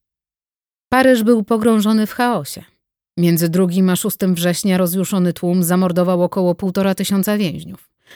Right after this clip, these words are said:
Kradzieże i morderstwa stały się codziennością. W tej sytuacji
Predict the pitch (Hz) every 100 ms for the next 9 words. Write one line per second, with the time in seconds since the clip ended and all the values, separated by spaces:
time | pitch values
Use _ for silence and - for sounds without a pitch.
0 | - - 208 190 180 185 185 180 190 165
1 | 196 185 - 214 190 - 160 127 151 156
2 | 160 156 180 165 175 - - 143 - _
3 | _ _ _ _ _ _ _ _ - 247
4 | 269 240 - 269 - -